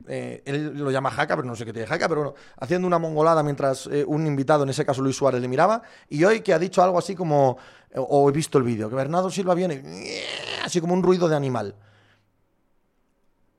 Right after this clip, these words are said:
Claro, yo el trabajo de Gerard Romero no lo puedo juzgar porque no lo veo, no lo consumo, no tengo ni puta idea, ni puta idea.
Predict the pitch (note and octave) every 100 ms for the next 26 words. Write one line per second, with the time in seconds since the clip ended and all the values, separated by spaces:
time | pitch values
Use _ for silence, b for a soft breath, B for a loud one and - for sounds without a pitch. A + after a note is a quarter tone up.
0 | _ _ _ _ _ - C3+ B2+ F3+ F#3
1 | D3+ C#3 C#3 D3 F#3+ D#3+ D#3+ D#3 D#3+ A#3
2 | D#3 D3 C3+ A2 A2 A#2 C#3 G#3 - -
3 | G2+ G2+ G2+ G2 G2 G#2 G2+ F#2+ - C3
4 | A2 A#2 A#2 A2+ A2 G#2+ G#2 A2+ - -
5 | - _ _ _ - G2 - G2+ - F#2
6 | -